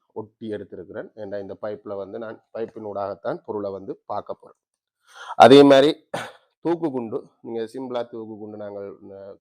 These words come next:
கட்டுவேல தளங்கள்ல பயன்படுத்துவோம். இதுக்கு அவ்வளவு பெரிய தூக்கு குண்டு எல்லாம் வேணாம். ஒரு நட்டுல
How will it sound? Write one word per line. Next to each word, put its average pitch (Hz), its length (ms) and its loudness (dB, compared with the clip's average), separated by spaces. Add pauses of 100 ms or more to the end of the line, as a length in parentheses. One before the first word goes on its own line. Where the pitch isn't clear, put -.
(120)
கட்டுவேல 110 360 -10
தளங்கள்ல 110 420 -14
பயன்படுத்துவோம். 101 560 -18
இதுக்கு 104 220 -20
அவ்வளவு 110 240 -18
பெரிய 107 180 -20
தூக்கு 104 260 -20
குண்டு 98 200 -20
எல்லாம் 98 220 -18
வேணாம். 92 200 -20 (460)
ஒரு 98 400 0 (260)
நட்டுல 113 600 -4